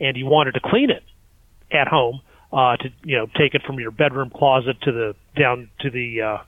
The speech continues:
your workshop to clean it, uh, you'd need a carry permit, and nobody was ever issued a carry permit.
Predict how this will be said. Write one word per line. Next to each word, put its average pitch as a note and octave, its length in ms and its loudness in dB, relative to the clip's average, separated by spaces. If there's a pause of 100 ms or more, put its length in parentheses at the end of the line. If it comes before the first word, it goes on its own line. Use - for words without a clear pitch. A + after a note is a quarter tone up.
(320)
your C3+ 120 -4
workshop D3+ 480 4
to B2 80 -8
clean D#3+ 360 0
it, - 60 -4 (340)
uh, C3 160 2
you'd B2+ 220 0
need D3+ 120 4
a C3 40 0
carry E3+ 260 4
permit, C3 440 0
and B2+ 100 -4
nobody B2+ 240 -2
was A#2+ 160 -4
ever B2 200 2
issued B2 240 0
a - 140 -6
carry C3+ 200 4
permit. G#2+ 300 -8